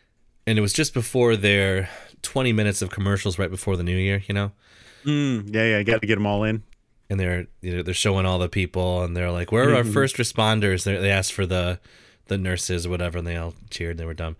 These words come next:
Speaker 1: 'cause there were nurses there at
Speaker 2: <laughs>
Speaker 1: New Year's, and then they're gonna go help sick patients. Anyway, and then they were like, "And where are the police officers?" And they showed all the police officers in uniform.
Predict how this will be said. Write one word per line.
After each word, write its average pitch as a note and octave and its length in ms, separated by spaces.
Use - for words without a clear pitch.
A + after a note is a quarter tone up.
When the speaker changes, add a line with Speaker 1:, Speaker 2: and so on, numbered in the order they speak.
Speaker 1:
'cause F#2+ 140
there F2+ 100
were E2+ 220
nurses F2 420
there E2+ 300
at F#2 180
Speaker 2:
<laughs> - 0
Speaker 1:
New F2+ 120
Year's, E2+ 300
and E2+ 100
then E2 80
they're E2 140
gonna E2 160
go E2 140
help F2 220
sick - 320
patients. D#2+ 360
Anyway, G#2 340
and A#2 120
then A2+ 120
they A2 100
were A2+ 100
like, G#2 220
"And A2 140
where C3 140
are B2+ 40
the A#2+ 100
police A#2 380
officers?" G2+ 420
And F#2+ 80
they G2+ 60
showed A#2+ 300
all C3 140
the A#2 100
police A2 360
officers G2 420
in G#2+ 220
uniform. G2+ 680